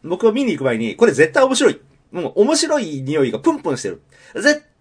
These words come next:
対面白いよと思って見に行きました。えー、見に行ったら、あの、僕の期待をさらに上回る面白さ。やっぱね、悔しいけどね、ピクサーにはかなわんわ。あー、面白い映画を作る。ストーリーが面白い。出てくる人たちがみんな、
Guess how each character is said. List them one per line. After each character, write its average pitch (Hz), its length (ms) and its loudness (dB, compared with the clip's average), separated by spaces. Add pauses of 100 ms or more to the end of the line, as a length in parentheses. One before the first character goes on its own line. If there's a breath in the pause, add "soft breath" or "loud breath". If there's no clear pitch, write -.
対 285 220 2
面 254 100 -2
白 226 160 2
い 151 40 -4
よ 120 100 0
と 113 100 -4
思 110 120 -6
っ 110 40 -18
て - 80 -10
見 113 80 -4
に 110 80 -6
行 90 40 -12
き 87 60 -14
ま 80 60 -14
し - 60 -16
た。 - 100 -18 (380)
え 120 140 -6
ー、 - 20 -8
見 196 100 -4
に 277 80 -2
行 165 80 -6
っ - 20 -20
た 104 120 -8
ら、 90 260 -4 (400 soft breath)
あ - 40 -14
の、 123 80 -8
僕 156 260 -4
の 240 120 2
期 - 300 -8
待 170 200 4
を 151 120 0
さ 185 160 -4
ら 208 60 0
に 123 160 -6
上 127 260 2
回 123 160 -2
る 113 140 -4
面 123 100 -6
白 110 160 -8
さ。 - 160 -12 (540 loud breath)
や - 100 -8
っ - 60 -14
ぱ 165 100 -8
ね、 147 360 -8
悔 175 220 -2
し 240 120 -6
い 226 40 -6
け 202 60 -2
ど 156 80 -2
ね、 139 80 -4
ピ - 100 -20
ク - 120 -12
サ 202 100 -2
ー 185 40 0
に 165 60 -6
は 143 60 -4
か 131 100 -8
な 123 120 -6
わ 131 80 -2
ん 120 80 -2
わ。 87 260 -6 (380 soft breath)
あ 139 180 0
ー、 143 60 0
面 180 100 -4
白 226 220 4
い - 20 2
映 135 120 2
画 110 60 -2
を 107 80 0
作 - 180 -6
る。 90 120 -8 (100)
ス - 140 -8
ト - 160 0
ー 254 40 0
リ 185 80 -4
ー 143 40 -2
が 117 80 0
面 104 140 -4
白 107 160 -4
い。 - 100 -10
出 160 100 -6
て 226 80 -4
く 185 80 -10
る 127 60 -4
人 107 160 -12
た 98 80 -8
ち 98 100 -10
が - 60 -8
み 127 140 -10
ん 220 100 -2
な、 220 240 0